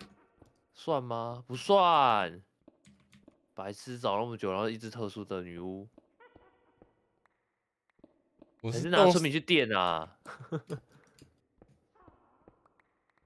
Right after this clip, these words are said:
Speaker 1: 村民去电是不是比较快啊？<laughs>
Speaker 2: 好像是欸。
Speaker 1: 你会，你打，那个算打雷吗？
Speaker 2: 换雷吗？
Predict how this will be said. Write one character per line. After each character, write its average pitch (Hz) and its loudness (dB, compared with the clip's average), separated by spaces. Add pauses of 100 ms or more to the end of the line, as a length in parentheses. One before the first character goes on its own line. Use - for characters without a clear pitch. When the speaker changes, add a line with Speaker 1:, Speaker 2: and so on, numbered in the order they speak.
(320)
Speaker 1:
村 156 -4
民 151 0
去 151 0
电 156 4
是 131 2
不 143 4
是 131 2
比 113 -2
较 120 6
快 117 4
啊？ 78 2
<laughs> 156 -4
Speaker 2:
好 170 -2
像 98 -2
是 95 -10
欸。 78 -10 (1900)
Speaker 1:
你 127 -2
会， 185 0 (480)
你 123 -8 (160)
打， 123 -2 (100)
那 240 -8
个 220 -6
算 226 -6
打 101 -6
雷 95 -6
吗？ 170 -18 (1040)
Speaker 2:
换 110 0
雷 73 -4
吗？ 71 -8